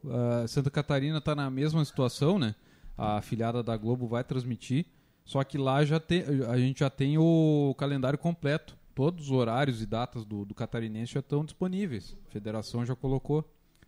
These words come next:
Só ficou aqui no, no gauchão agora,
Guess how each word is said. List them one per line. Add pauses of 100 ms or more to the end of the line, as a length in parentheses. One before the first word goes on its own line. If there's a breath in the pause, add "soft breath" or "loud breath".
(140 soft breath)
Só
ficou
aqui
no,
no
gauchão
agora,